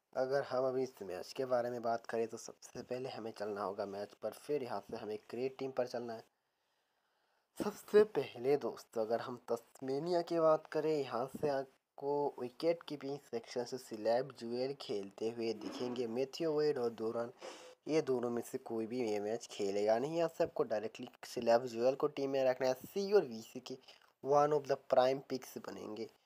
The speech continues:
सिलेब जुएल दोस्तों। बात करो यहाँ से बैटिंग की, जॉर्डन सिल्क,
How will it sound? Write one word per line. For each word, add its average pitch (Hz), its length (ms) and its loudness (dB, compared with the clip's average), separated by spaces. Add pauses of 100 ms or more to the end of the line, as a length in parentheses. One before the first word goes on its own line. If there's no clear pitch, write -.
(320)
सिलेब 113 380 4
जुएल 101 300 -4
दोस्तों। - 380 -14 (1500)
बात 110 320 -2
करो 110 180 -4
यहाँ 101 140 -2
से 113 140 -4
बैटिंग 127 460 0
की, 139 220 -6
जॉर्डन 127 380 2
सिल्क, 160 540 0